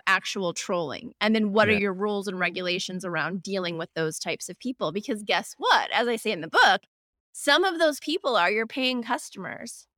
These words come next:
Speaker 1: So
Speaker 2: Yeah.
Speaker 1: what do you do then? It's not as easy as, like, "Oh, just ban them, block them, delete what they said." It's, it doesn't, it's just not that easy. It's much more nuanced than that.
Speaker 2: I mean, I think you're, you would say,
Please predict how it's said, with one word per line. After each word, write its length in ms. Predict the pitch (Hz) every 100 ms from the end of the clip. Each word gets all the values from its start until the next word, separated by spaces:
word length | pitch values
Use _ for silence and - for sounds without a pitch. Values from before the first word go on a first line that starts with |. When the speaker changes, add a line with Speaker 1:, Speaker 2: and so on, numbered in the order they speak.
| _
Speaker 1:
So 180 | - 240
Speaker 2:
Yeah. 60 |
Speaker 1:
what 100 | 240
do 60 | 247
you 120 | 233
do 180 | 220 214
then? 320 | 202 202 160
It's 140 | 190 254
not 160 | 285
as 120 | 285
easy 300 | - 277 262
as, 140 | 233 220
like, 260 | 202 - - -
"Oh, 160 | 277 254
just 240 | 285 233
ban 300 | 247 240 208
them, 180 | 123 170
block 400 | 220 226 233 -
them, 180 | 185 220
delete 300 | 226 247 -
what 140 | 226
they 120 | 208
said." 380 | - 185 127 165
It's, 140 | 190 -
it 80 | 214
doesn't, 260 | 233 240 -
it's 160 | 214 -
just 260 | 233 -
not 220 | 233 220 240
that 200 | 208 185 -
easy. 300 | 190 185 147
It's 180 | - 208
much 200 | 196 -
more 180 | 185 175
nuanced 720 | 180 180 - - - - -
than 160 | 175
that. 240 | 127 90 - _ _ _ _ _ _ _ _ _ _ _ _ _ _ _ _ _ _ _
Speaker 2:
I 100 | 113
mean, 340 | 139 151 135 131 _
I 100 | 123 104
think 200 | 180 -
you're, 240 | 240 135 117
you 260 | 139 135 131
would 140 | 135
say, 460 | - 123 110 107